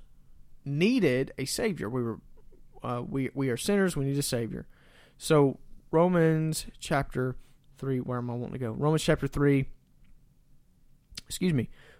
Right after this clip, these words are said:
uh, verse number twenty-three, "For all have sinned and come short of the glory of God, being justified freely by his grace through the redemption that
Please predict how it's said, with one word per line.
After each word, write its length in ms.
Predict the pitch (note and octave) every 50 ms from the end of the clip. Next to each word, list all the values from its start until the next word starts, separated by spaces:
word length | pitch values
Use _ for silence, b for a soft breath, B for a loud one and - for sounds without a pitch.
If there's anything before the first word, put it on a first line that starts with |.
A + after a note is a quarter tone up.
| b b - _ -
uh, 360 | D3 D3 C#3 C3+ B2+ B2+ B2
verse 300 | - - D#3+ D#3+ D#3 -
number 380 | D#3 D3+ C#3 C#3+ C#3 C3 - -
twenty-three, 540 | - - E3+ F3 E3+ C#3+ - - - C3 A#2+
"For 240 | A#2+ - - C#3 -
all 180 | D3 D3+ E3 F3+
have 120 | F3 -
sinned 240 | - - D3 C#3 C3+
and 60 | C3
come 100 | - C3+
short 240 | C3 - C3 B2 B2
of 60 | C#3+
the 40 | D3+
glory 220 | C#3+ B2+ A#2+ B2
of 100 | C#3 D3+
God, 300 | D3 G#2+ E2+ F#2 G2+ - - b b b b b b b b
being 180 | b C#3 C#3+ C#3+
justified 500 | D3 D#3 F3+ - - - - D#3 D3 C#3
freely 360 | - - D#3 E3 F3+ F#3 G3
by 180 | D#3+ D#3+ D3 D3+
his 140 | D#3 D3 -
grace 400 | - C3+ B2+ B2+ B2 B2 - - -
through 240 | - - D3 D3+ D3+
the 100 | C#3+ C#3
redemption 800 | C3 B2 A#2+ B2+ C3 D3+ F#3+ A#3 B3 - - - C#3+ C3+ C3 C3+
that 140 | C3 C#3 -